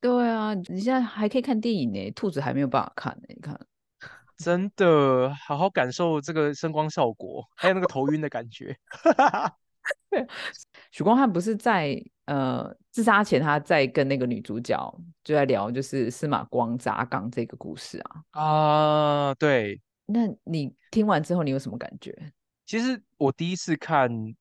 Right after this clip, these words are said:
Speaker 2: 《阳光普照》的时候，我对这个故事想说，“诶，啊，这个故事其实公杀小。” <laughs> 然后可是第二次看的时候，就有感觉到，就是许光汉他本身很想要成为司马光，
Speaker 1: 嗯。
Speaker 2: 就他很想要再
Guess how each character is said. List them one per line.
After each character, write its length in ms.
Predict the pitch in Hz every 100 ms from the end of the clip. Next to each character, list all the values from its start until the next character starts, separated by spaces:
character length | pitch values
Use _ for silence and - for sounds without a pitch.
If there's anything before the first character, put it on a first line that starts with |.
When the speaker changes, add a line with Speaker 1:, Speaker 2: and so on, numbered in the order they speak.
| _
Speaker 2:
《阳 120 | - 127
光 120 | 156
普 180 | 143 110
照》 140 | 127
的 60 | 113
时 120 | -
候， 40 | 117
我 160 | 123
对 140 | 123 147
这 80 |
个 60 | 151
故 200 | - 139
事 240 | 120 131
想 160 | 120 117
说 220 | 147 151 -
，“诶， 140 | 262 - _
啊， 100 | 160
这 160 | 170 170
个 20 |
故 140 | 160
事 200 | 156 147 160
其 140 | -
实 80 | 117
公 160 | 120 120
杀 160 | 123
小。” 160 | 120 - - _ - - - - - _ _ _ _
<laughs> 220 | - - _ _
然 140 | - 156
后 160 | 220
可 140 | 226 175
是 100 | 214
第 220 | - 220
二 60 | 202
次 120 | 190
看 220 | 185 180
的 80 | 135
时 100 | 127
候， 460 | 135 127 113 113 _ _ _ _
就 140 | - 196
有 80 |
感 160 | 151 107
觉 140 | 104
到， 340 | 113 135 120 107 _ _
就 140 | -
是 300 | 196 208 180
许 200 | 135 -
光 220 | 110 131 143
汉 200 | 147 143
他 60 |
本 160 | - 95
身 300 | 95 120 113
很 160 | 110
想 180 | 117 104
要 120 | 107
成 200 | 131 110
为 100 | 101 101
司 240 | - 110
马 200 | 107 82 -
光， 280 | 87 87 104 _ _ _ - 175
Speaker 1:
嗯。 320 | 190 208 208
Speaker 2:
就 140 | 208
他 180 | 202 147
很 160 | 147 120
想 160 | 117
要 80 | 110 123
再 180 | 165